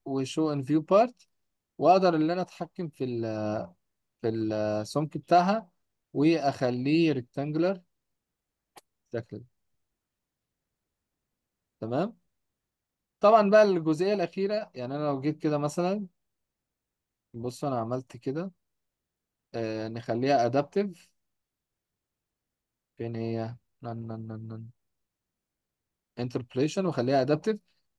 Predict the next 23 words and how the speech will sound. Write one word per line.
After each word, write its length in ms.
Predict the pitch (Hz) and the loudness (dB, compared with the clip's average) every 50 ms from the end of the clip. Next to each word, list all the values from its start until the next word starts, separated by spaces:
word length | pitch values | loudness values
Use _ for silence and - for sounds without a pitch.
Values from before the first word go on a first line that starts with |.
| _ _ _ - | _ _ _ -4
عشان 300 | 127 131 - 170 160 160 | -4 0 2 2 4 4
بس 220 | 175 165 - 185 | 4 4 4 2
اخلي 280 | 165 - 165 160 165 156 | 2 4 4 4 4 4
الدنيا 320 | 147 139 143 147 143 135 | 4 2 2 0 2 2
ايه؟ 240 | 127 131 135 131 - _ _ _ _ _ _ _ - | 4 2 2 2 0 _ _ _ _ _ _ _ -4
نعم. 260 | 117 110 101 98 98 - _ _ _ _ _ _ _ _ _ _ | 0 0 0 0 -2 -6 _ _ _ _ _ _ _ _ _ _
تمام. 340 | 120 120 139 165 196 202 180 - - - - _ _ _ _ _ _ | 2 6 6 6 6 4 0 -6 -18 -20 -20 _ _ _ _ _ _
طيب، 260 | - 139 123 - - _ _ _ _ _ _ _ _ _ _ _ _ - | 6 6 6 6 2 _ _ _ _ _ _ _ _ _ _ _ _ 4
انا 320 | 170 196 226 233 220 214 190 | 6 10 10 10 12 10 10
لما 140 | 170 165 160 | 8 8 6
عملت 320 | 156 156 175 196 139 - | 6 6 4 2 2 0
كده، 280 | 180 - 165 139 117 104 - _ _ _ _ _ _ _ _ _ _ _ _ _ _ _ _ _ _ _ _ _ _ _ _ _ _ _ _ _ _ _ _ _ _ _ | 0 2 2 0 0 -4 -10 _ _ _ _ _ _ _ _ _ _ _ _ _ _ _ _ _ _ _ _ _ _ _ _ _ _ _ _ _ _ _ _ _ _ _
ناقص 300 | 131 147 175 202 202 175 | 2 4 6 6 6 4
بقى 160 | 165 196 196 196 | 4 4 4 4
الجزئيه 400 | 180 165 165 151 160 170 170 165 | 4 2 0 0 2 2 0 0
دي. 140 | 151 135 | -2 -4
طبعا 320 | 131 - 190 202 208 190 185 | -2 -2 0 0 0 -2 -2
دي 80 | 180 | -4
سهله، 380 | 160 - 175 156 131 107 104 101 _ _ _ _ _ _ _ _ _ _ _ - | -4 -4 -4 -4 -4 -8 -12 -14 _ _ _ _ _ _ _ _ _ _ _ -20
بتتعمل 360 | 120 - 147 143 147 165 156 | -8 -2 -2 -2 0 0 -2
ازاي؟ 420 | 143 131 123 139 139 131 127 - _ _ _ _ _ _ _ _ _ _ _ _ _ _ _ _ _ _ _ _ _ _ _ _ 143 | -4 -2 -2 0 0 0 -2 -6 _ _ _ _ _ _ _ _ _ _ _ _ _ _ _ _ _ _ _ _ _ _ _ _ -2
حد 140 | 147 156 | 0 0
يمليني، 480 | 156 143 139 131 131 135 131 123 107 - | 0 2 2 2 0 0 0 -2 -4 -8